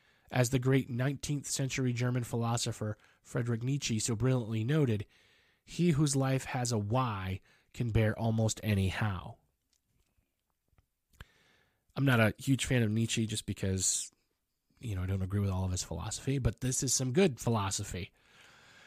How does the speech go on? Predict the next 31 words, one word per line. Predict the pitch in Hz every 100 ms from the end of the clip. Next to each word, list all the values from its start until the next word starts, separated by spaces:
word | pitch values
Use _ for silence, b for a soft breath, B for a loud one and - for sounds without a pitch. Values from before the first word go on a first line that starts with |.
| B
that | - 107
Nietzsche | 101 104
said, | 101 98 92
"He | 98 117
whose | 117 110
life | 107 104
has | 104 98
a |
why | 92 92 90
can | 92 110
bear | 95 95 95
almost | 98 98 -
any | 104 95
how." | 82 92 90 - b b b b b b -
And | 117 104 98 104 - _
this | 120 113
is | 120
so | - 113
true, | - 104
guys. | 98 92 95 -
Your | 110 110 113 123
purpose, | 120 117 107 104 90 - - - _ _ -
your | 107
vision, | 101 107 113 110 95 87 -
your | 104
mission, | 104 110 104 104
who | 98 143 143
you | 139 127 117
are, | 117 113
your | 110 113
identity | 110 101 107 113 104 95